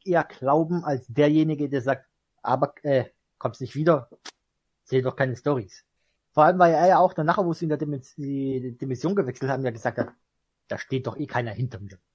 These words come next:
Wenn die anderen vier ja so, äh, äh. Also man merkt da schon ein bisschen schon vorher so die Vorbereitung auf das, was jetzt kommt, dass es halt bei ihm halt nicht funktioniert.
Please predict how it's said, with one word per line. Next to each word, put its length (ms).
Wenn 140
die 100
anderen 240
vier 260
ja 160
so, 320
äh, 840
äh. 160
Also 200
man 280
merkt 220
da 60
schon 220
ein 60
bisschen 400
schon 280
vorher 400
so 240
die 460
Vorbereitung 580
auf 100
das, 220
was 160
jetzt 160
kommt, 240
dass 120
es 120
halt 120
bei 80
ihm 160
halt 140
nicht 160
funktioniert. 560